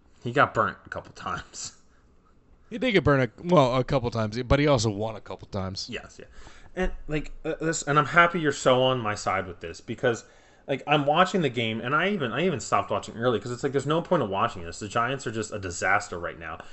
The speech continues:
Speaker 1: Kadarius Toney got his pound of flesh after Thursday back at the Giants.
Speaker 2: <laughs> Yeah, he did. <laughs>
Speaker 1: That was funny. But, like, this is what they do.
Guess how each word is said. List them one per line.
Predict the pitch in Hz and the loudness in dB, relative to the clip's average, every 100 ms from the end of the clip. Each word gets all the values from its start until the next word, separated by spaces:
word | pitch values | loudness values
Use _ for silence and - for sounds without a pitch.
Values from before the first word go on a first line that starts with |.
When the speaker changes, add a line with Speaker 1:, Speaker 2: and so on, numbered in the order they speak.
| - - - | -18 -18 -14
Speaker 1:
Kadarius | - 107 147 147 107 | 0 8 10 10 6
Toney | - 123 98 | 2 2 2
got | 87 | 0
his | 82 | 0
pound | - 95 | -2 -2
of | - | -4
flesh | 104 90 - | -4 -4 -4
after | 87 87 | -8 -6
Thursday | - 87 - 85 80 - _ _ | -6 -6 -6 -8 -10 -14 _ _
back | 104 87 | -2 -2
at | 76 | -4
the | 87 | -6
Giants. | 98 82 80 120 - 135 | -6 -4 -6 -6 -4 -6
Speaker 2:
<laughs> | - | 6
Yeah, | 156 156 143 143 131 | 12 12 12 12 12
he | 151 | 12
did. | 139 147 135 | 12 8 8
<laughs> | 165 156 | 0 -2
Speaker 1:
That | 175 170 - 175 - - - 110 - | 0 0 4 4 4 0 2 4 4
was | - | 4
funny. | 120 95 87 - - - - - 170 - 170 - - - - - - - - - | 0 0 -4 -8 -10 -10 -12 -12 -14 -14 -18 -18 -20 -20 -20 -20 -20 -20 -14 -2
But, | 170 | 0
like, | 160 | 4
this | 147 170 | 6 6
is | 185 135 | 4 8
what | 170 175 | 8 10
they | 156 | 4
do. | 131 160 120 | 6 6 6